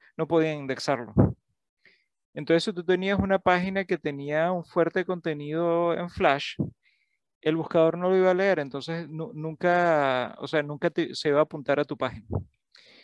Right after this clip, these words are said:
Y esa fue, de hecho, yo recuerdo un speech de Steve Jobs, cuando Steve Jobs, o sea, cuando Flash estaba así, en la cúspide de la herramienta para hacer, este, web enriquecida y todo eso.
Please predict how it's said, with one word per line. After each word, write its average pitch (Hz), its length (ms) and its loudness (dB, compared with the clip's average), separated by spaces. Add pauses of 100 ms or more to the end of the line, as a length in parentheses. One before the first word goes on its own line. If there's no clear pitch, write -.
(200)
Y 170 120 6
esa 170 200 6
fue, 208 560 4
de 151 240 6
hecho, 151 220 0
yo 202 100 2
recuerdo 196 680 2
un 160 200 -4
speech 185 360 -4
de 185 120 0
Steve 170 300 -6
Jobs, 170 300 2
cuando 160 220 -4
Steve 151 280 -6
Jobs, 170 460 0
o 131 60 -6
sea, 151 160 4
cuando 147 240 4
Flash 147 280 0
estaba 190 300 4
así, 196 420 -2 (580)
en 165 160 0
la 156 120 6
cúspide 202 720 2
de 180 120 4
la 160 80 4
herramienta 170 1000 -2 (480)
para 151 240 8
hacer, 151 500 2
este, 139 1200 0 (600)
web 156 280 6
enriquecida 175 1160 2
y 147 120 2
todo 147 260 -2
eso. 170 420 -2